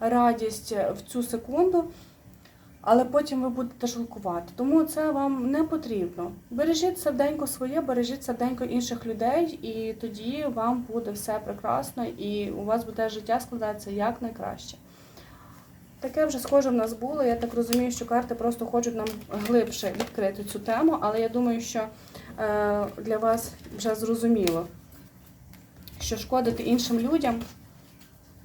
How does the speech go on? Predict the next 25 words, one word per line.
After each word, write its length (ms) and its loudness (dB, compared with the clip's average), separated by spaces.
завдяки 560 2
своїм 440 -2
ці-, 400 -2
е, 220 0
для 360 2
своїх 380 -6
цілей, 400 -4
краще 280 -4
сказати, 580 -4
ну, 400 0
це 160 -4
не 120 2
дуже 240 -4
добре 460 0
і 40 -12
не 100 -6
варто 300 -2
такого 360 -4
робити. 420 -4
І 80 -2
так, 260 0
давайте 360 0
ще 200 -2
подивимось 600 -4
поради. 520 2